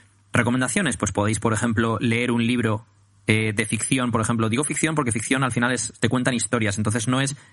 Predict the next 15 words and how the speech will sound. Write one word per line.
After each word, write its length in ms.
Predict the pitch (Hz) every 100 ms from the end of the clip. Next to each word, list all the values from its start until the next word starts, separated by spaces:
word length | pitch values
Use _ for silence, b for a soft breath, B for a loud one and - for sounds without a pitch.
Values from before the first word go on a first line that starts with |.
| B
tener 300 | - 131 131
que 240 | 135 127 123
absorber 400 | 123 - 120 123
información 480 | 113 120 113 131 120
como 160 | 113
cuando 220 | 113 110
lees 180 | 110 110
no 140 | 123 113
ficción, 340 | 113 - 113
que 80 | 110
es 60 |
como 140 | 120 113
estudiar, 420 | - 107 104 101
entre 160 | 95 98
comillas. 440 | 101 113 220